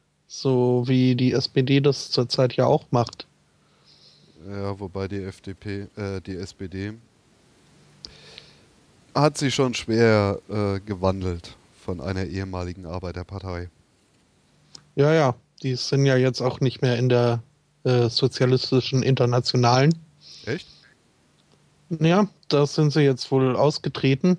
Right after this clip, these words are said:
Speaker 1: weil da ihnen zu komische Mitglieder dabei waren.
Speaker 2: Ja, die haben so sozialistische Ideen, gell?
Speaker 1: Mhm. Ja, nee, jetzt haben sie ihren eigenen Verein gegründet.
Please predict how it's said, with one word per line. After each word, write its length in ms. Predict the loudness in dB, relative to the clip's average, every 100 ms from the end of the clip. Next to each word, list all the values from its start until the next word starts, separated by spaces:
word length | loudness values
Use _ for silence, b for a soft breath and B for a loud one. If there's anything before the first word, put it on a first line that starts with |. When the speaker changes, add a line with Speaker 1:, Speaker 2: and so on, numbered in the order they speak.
| _
Speaker 1:
weil 340 | -6 0 2 4
da 300 | 4 4 2
ihnen 400 | 0 2 0 -2
zu 200 | -4 -2
komische 760 | 0 2 2 2 2 2 0 -2
Mitglieder 640 | 0 0 0 -2 0 2 2
dabei 420 | 0 2 2 4
waren. 240 | 4 4 2 _ B B B B
Speaker 2:
Ja, 60 | B
die 140 | -10
haben 140 | -8 -8
so 120 | -8
sozialistische 760 | -8 -10 -8 -8 -8 -10 -8
Ideen, 500 | -8 -8 -8 -8 -8
gell? 200 | -8 -10 -10 _ b b b b b _
Speaker 1:
Mhm. 440 | 2 4 6 4 2 0 4 6 4 0 _ _ -20 -18 -18 _ B B B B B B B -2
Ja, 320 | 2 2 0 0
nee, 280 | 2 4
jetzt 260 | 4 2 2
haben 140 | 2
sie 120 | 4 2
ihren 160 | 2
eigenen 560 | 2 0 2 0 0 -4
Verein 460 | 0 0 2 0
gegründet. 720 | 0 -2 2 4 4 4 0